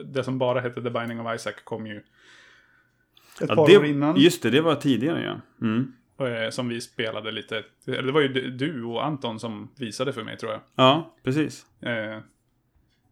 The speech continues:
Speaker 1: men så, det här, eh, som va-, var som lite en omstart med lite finputsning i, eh, hur det såg ut och hur det spelades. Eh, det var ju vår gemensamma kompis Jens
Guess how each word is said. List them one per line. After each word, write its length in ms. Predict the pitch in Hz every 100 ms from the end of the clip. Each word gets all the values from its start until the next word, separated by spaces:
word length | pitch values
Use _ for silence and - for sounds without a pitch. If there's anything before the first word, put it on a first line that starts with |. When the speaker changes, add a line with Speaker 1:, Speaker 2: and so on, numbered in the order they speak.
| _ _ _ -
Speaker 1:
men 200 | 139 127
så, 100 | -
det 200 | 139 143
här, 240 | 165 127
eh, 120 | 117
som 260 | 110 127 120
va-, 160 | 123
var 240 | 120 117 117
som 460 | 117 110 110 107 - _ _ _ _ _ 180 151 _
lite 220 | 123 123
en 180 | - 127
omstart 840 | 139 131 120 - 123 95 - - - _
med 180 | - 113
lite 200 | 110 123
finputsning 720 | 135 117 117 127 - 110 101
i, 280 | 107 101 101
eh, 140 | 104 107 110 _ _ _ _ _ _ _ _ _ _ -
hur 120 | 139
det 80 | 127
såg 180 | 131 131
ut 220 | 120 -
och 60 |
hur 100 | 123
det 80 | 127
spelades. 580 | 123 135 127 123 117 - _ _ _ _ _ _
Eh, 200 | - 120
det 80 | 127
var 100 | 139
ju 60 | 139
vår 260 | 131 131 135
gemensamma 420 | 135 127 123 120
kompis 300 | 127 123 120
Jens 600 | 131 170 107 113 -